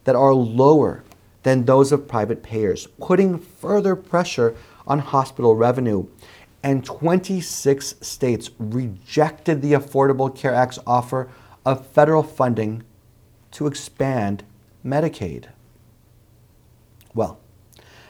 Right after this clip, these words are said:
that's all of our news and events for this week. Please check our website daily for news updates, past editions of our news, and much, much more. And remember,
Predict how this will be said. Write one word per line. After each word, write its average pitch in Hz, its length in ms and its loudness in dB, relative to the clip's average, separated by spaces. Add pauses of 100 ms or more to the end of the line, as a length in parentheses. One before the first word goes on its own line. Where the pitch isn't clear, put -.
(120)
that's 127 280 2 (160)
all 135 260 8
of 147 100 6
our 147 240 6
news 151 380 2
and 143 100 2
events 139 320 0
for 139 180 -2
this 139 220 0
week. 131 400 -4 (440)
Please 135 320 0
check - 300 0
our 127 320 4
website 127 580 2
daily 147 340 4
for 139 240 -4
news 151 320 -2
updates, 147 640 -2 (540)
past 147 280 2
editions 147 460 4
of 135 100 4
our 135 280 4
news, 143 360 0
and 120 160 -6
much, 110 380 -8 (260)
much 95 440 -8 (340)
more. 135 300 -6 (600)
And 147 180 2
remember, 151 420 2